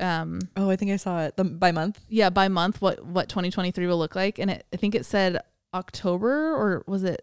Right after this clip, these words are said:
Speaker 1: August? I don't know, like, around this time next year, it said, "I'm gonna fall in love."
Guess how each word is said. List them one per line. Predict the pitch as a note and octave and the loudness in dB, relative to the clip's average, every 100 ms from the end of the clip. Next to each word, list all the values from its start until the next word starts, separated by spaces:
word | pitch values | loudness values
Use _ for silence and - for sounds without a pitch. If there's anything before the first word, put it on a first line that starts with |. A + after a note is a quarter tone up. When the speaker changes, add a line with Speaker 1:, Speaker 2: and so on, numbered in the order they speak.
| _ | _
Speaker 1:
August? | - F#3+ G#3+ B3+ C4 - - _ _ _ _ _ - | -8 -6 -2 -2 -4 -8 -12 _ _ _ _ _ 0
I | G#3+ | 4
don't | G#3 | 4
know, | F#3 | 4
like, | F#3 | 4
around | G3 G3 F#3 | 4 4 4
this | G3 F#3+ | 2 0
time | G3+ | 0
next | F#3 F3 | -2 -2
year, | F#3 - | -2 -4
it | |
said, | - | -4
"I'm | F#3 F#3+ | -4 -4
gonna | G#3+ A3+ | -4 -4
fall | A#3 A3 A3+ | -6 -4 -2
in | A3 F#3+ | -2 -2
love." | F#3+ G3 G3+ | -2 -2 -4